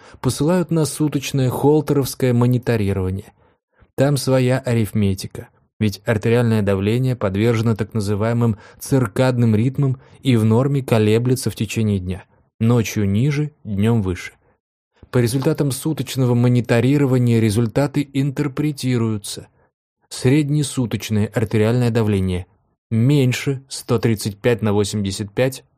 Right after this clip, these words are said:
норма, больше уже гипертония. Среднедневное артериальное давление при суточном мониторировании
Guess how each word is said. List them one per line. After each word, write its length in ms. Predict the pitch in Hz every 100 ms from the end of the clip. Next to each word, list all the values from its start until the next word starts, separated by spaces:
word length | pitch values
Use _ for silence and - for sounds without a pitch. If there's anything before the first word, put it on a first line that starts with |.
| _
норма, 680 | 113 113 117 107 101 101 - _ _ _ -
больше 560 | 101 104 123 131 - -
уже 240 | 123 113
гипертония. 680 | 110 101 104 104 98 92 - _ _ _ _ _ _ _
Среднедневное 1160 | - - 131 139 139 139 127 147 135 135 131 113
артериальное 680 | - 110 101 110 110 101 101
давление 500 | 101 98 110 131 131
при 220 | - 127
суточном 600 | 110 - 135 135 - 131
мониторировании 1160 | 123 123 123 120 123 120 113 101 92 87 85